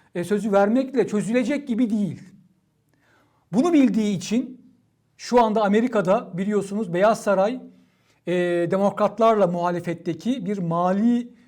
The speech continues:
önlemler paketinde anlaştı. E, mali önlemler paketi demek, parasal, işte Merkez Bankası'nın, e, aldığı önlemlerden çok daha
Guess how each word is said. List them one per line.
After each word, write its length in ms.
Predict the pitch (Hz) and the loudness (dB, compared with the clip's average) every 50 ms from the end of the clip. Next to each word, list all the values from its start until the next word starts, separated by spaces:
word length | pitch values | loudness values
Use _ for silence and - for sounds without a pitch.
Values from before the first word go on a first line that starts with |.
| _ _ _ | _ _ _
önlemler 520 | 185 190 185 202 196 196 202 220 214 - | -2 0 0 2 2 2 2 0 0 -2
paketinde 460 | - 190 - 190 175 196 202 196 214 | -6 -8 -8 -8 -6 -4 -2 0 0
anlaştı. 640 | 214 185 170 160 147 135 127 - - - 180 202 247 - - - _ _ _ _ _ _ _ _ _ _ _ _ _ _ _ _ _ - | 0 0 -2 -4 -6 -8 -10 -12 -12 -10 -10 -10 -10 -12 -18 -20 _ _ _ _ _ _ _ _ _ _ _ _ _ _ _ _ _ -4
E, 120 | 165 170 | -2 -2
mali 320 | 170 175 180 185 196 226 247 | 0 2 2 2 4 4 4
önlemler 520 | 208 196 196 196 190 196 202 220 220 220 | 2 2 2 0 0 2 2 0 0 0
paketi 360 | - 202 196 190 170 202 175 | -4 -8 -8 -6 -6 -4 -4
demek, 460 | 180 170 185 240 262 - - - - _ _ _ _ _ _ _ _ _ _ | -2 -2 -2 -4 -6 -8 -14 -20 -20 _ _ _ _ _ _ _ _ _ _
parasal, 580 | - 170 175 190 185 - 214 226 220 214 202 - - - | -4 0 0 0 2 4 4 4 6 4 2 0 -8 -18
işte 140 | - - 170 | -14 -8 -4
Merkez 360 | 170 175 170 - 240 220 196 | -4 -2 -2 0 -2 0 0
Bankası'nın, 640 | 196 185 180 185 185 175 - 190 185 180 170 175 - - | 0 0 0 -2 -4 -4 -4 -4 -4 -4 -6 -8 -10 -8
e, 120 | 180 170 | -6 -4
aldığı 340 | 190 226 175 175 180 165 202 | -2 0 0 0 0 0 0
önlemlerden 720 | 226 202 180 175 180 175 170 170 170 170 160 156 175 165 | 0 0 -2 -4 -4 -4 -4 -4 -4 -4 -4 -4 -6 -6
çok 280 | - - 226 226 226 - | -2 -2 -2 -2 0 0
daha 300 | 214 190 165 151 147 | 0 2 2 0 -2